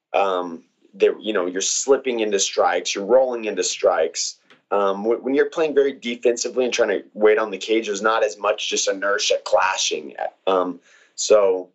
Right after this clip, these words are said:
it becomes a bit of a grind. And, and John was very smart in his pace.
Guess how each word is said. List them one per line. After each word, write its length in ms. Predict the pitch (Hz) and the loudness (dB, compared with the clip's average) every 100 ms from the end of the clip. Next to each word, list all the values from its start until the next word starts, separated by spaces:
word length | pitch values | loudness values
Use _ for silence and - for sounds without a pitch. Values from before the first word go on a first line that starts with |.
| _ _ - | _ _ -6
it 120 | - | -4
becomes 300 | - 151 151 | 0 0 2
a 40 | |
bit 160 | 139 131 | 2 2
of 80 | 107 | 2
a 80 | |
grind. 400 | 107 101 101 127 | 2 2 2 0
And, 120 | 135 117 | -2 -2
and 200 | 120 123 | -4 2
John 260 | 151 165 | 2 2
was 140 | 165 147 | -8 -2
very 200 | 147 151 | 0 0
smart 380 | - 147 151 135 | 0 2 2 0
in 60 | |
his 180 | 147 139 | 0 -2
pace. 500 | - 139 143 139 - | 2 2 2 -2 -8